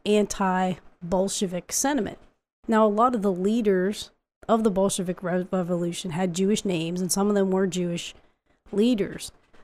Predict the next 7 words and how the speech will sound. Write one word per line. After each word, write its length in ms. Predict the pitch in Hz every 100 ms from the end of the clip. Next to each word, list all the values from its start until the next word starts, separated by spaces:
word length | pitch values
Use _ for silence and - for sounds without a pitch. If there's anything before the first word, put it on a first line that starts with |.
| -
So 640 | - 233 220 214 214 208 - - _ _ _ _ _ _ _ _ _ -
what 220 | 196 220
happened 580 | 185 226 294 294 196 175
was 400 | 180 170 170 160
the 140 | 185
right 360 | 175 185 233 320 -
wing 480 | 175 156 156 156